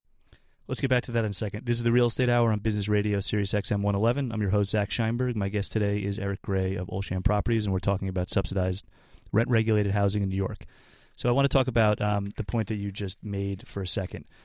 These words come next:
You hear sometimes in the newspapers about these, um, people who live in rent-regulated apartments, or just being in the business, you hear these stories about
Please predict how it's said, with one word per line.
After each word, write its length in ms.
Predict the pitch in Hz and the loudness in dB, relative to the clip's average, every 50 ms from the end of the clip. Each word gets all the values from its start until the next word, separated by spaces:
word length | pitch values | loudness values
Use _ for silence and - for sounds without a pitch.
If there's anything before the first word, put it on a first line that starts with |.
| - - - - - _ _ _ _ _ - _ | -20 -20 -20 -20 -20 _ _ _ _ _ -20 _
You 160 | - 113 120 | -4 -2 0
hear 180 | 117 - 165 160 | 2 2 2 2
sometimes 640 | 151 - 151 139 - 143 131 127 120 120 117 - | 2 0 -2 0 0 0 0 0 0 -2 -2 -2
in 340 | - 113 110 110 107 104 107 - | -2 -2 0 0 -2 -2 -4 -4
the 80 | 107 | -2
newspapers 540 | 104 107 107 104 - 107 95 - 98 95 98 | 0 0 0 2 0 0 0 0 -2 -4 -4
about 260 | 98 101 98 98 95 | -2 -2 -2 -2 -2
these, 440 | - - 98 95 92 90 - - - - - | -4 -4 -4 -4 -4 -4 -6 -8 -8 -8 -8
um, 400 | 98 95 95 92 92 92 92 - - - - - - - - - - - | -6 -6 -6 -6 -8 -10 -12 -14 -18 -20 -20 -20 -20 -20 -20 -8 0 2
people 240 | - 131 123 131 117 | 2 4 4 4 4
who 120 | 117 117 | 4 2
live 160 | 110 110 110 | 4 4 4
in 100 | 104 104 | 4 4
rent-regulated 580 | 101 104 101 107 110 104 104 107 104 101 98 95 | 2 0 0 0 -2 -2 0 0 0 0 0 0
apartments, 560 | 95 - - 101 92 90 90 90 90 - - | 0 0 0 -2 -2 -4 -8 -8 -8 -6 -2
or 180 | 104 104 104 101 | 0 2 2 2
just 160 | 98 101 - | 2 0 -2
being 120 | 117 104 | 0 0
in 40 | 98 | 0
the 80 | 98 95 | 0 0
business, 300 | 127 135 120 117 104 98 | 0 0 2 0 -2 -2
you 80 | 104 | 0
hear 180 | 95 110 107 104 | 0 0 0 0
these 160 | 98 - 98 - | 0 -2 -4 -4
stories 360 | - - 113 113 110 104 98 | -2 0 0 0 0 -2 -2
about 300 | 101 101 95 95 95 | -4 -4 -4 -4 -4